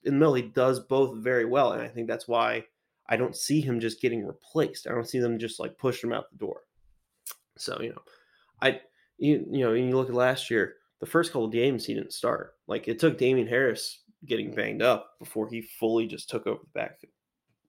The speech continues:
Um, again, we kinda talked about with Jones. They were okay. They weren't great on offense. They were seventeenth in points and twenty-sixth in yards. I think that kinda comes from the fact that that defense got a lot of turnovers, so they were starting in good field position. So, you know,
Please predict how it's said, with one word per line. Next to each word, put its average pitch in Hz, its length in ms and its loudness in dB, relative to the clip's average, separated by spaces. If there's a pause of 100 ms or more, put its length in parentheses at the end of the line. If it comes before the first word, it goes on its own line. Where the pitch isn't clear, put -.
(520)
Um, - 300 -6 (560)
again, 120 200 6
we 113 60 0
kinda 127 200 4
talked 123 180 0
about 120 180 6
with 113 100 0
Jones. 117 340 2 (640)
They 131 80 8
were 131 260 8
okay. - 340 0 (160)
They 139 140 0
weren't 185 300 0
great 120 180 2
on 127 140 2
offense. 120 420 -2
They 120 80 2
were 113 60 -2
seventeenth 139 680 0
in 123 80 -4
points 123 340 0
and 117 220 -4
twenty-sixth 151 520 4
in 120 80 0
yards. 113 340 4 (300)
I 190 100 0
think 139 240 -2
that 113 200 0
kinda 117 200 -2
comes 113 260 -6
from 113 160 -4
the 107 60 -10
fact 107 260 -2
that 107 280 -4 (500)
that 135 180 4
defense 117 340 -2
got - 160 -8
a - 60 -10
lot 80 180 -2
of - 100 -14
turnovers, - 580 -4
so - 100 -4
they 110 100 -2
were 90 80 -6
starting 104 340 -2
in 87 60 -8
good 107 180 -4
field - 220 -6
position. 113 380 -6
So, 113 300 -4 (540)
you 120 100 2
know, 92 180 2